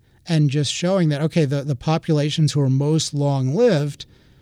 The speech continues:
are eating overwhelmingly low-fat,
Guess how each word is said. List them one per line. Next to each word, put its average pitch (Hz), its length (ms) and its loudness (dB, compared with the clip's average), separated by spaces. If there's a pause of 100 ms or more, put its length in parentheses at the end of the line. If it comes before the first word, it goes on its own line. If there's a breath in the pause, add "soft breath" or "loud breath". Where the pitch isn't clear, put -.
(580 soft breath)
are 165 220 2
eating 151 540 2
overwhelmingly 147 880 2
low-fat, 139 680 -4